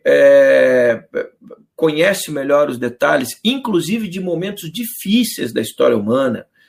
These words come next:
a gente, é, deixa de julgar e passa a lançar outros olhos, outros olhares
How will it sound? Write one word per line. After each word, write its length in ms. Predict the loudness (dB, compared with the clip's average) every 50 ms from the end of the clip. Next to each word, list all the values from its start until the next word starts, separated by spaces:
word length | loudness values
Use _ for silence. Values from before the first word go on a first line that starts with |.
| _ _ _ _ _ _ _ _ _ _ _ _ _ _
a 160 | -2 0 0
gente, 640 | 0 0 0 -2 -2 -4 -6 -6 -4 -4 -4 -4 -4 -2
é, 240 | 0 0 0 -2 -6
deixa 560 | -2 0 0 0 2 0 -2 -2 -2 -2 -6 -10
de 240 | -10 -6 -6 -6 -6
julgar 560 | -4 -2 -2 -2 -2 0 0 2 2 2 0
e 120 | -2 -2
passa 340 | _ -2 -2 -2 -2 -2 -2
a 40 | 0
lançar 400 | 0 -2 -2 -2 -2 0 0 2
outros 580 | 2 0 0 -2 -2 -6 -4 -4 -4 -4 -2
olhos, 460 | 2 4 4 4 4 4 0 -2 -2 -2
outros 420 | -4 -4 -4 -6 -10 -10 -6 -2
olhares 600 | -2 0 0 2 2 2 2 2 0 -2 -4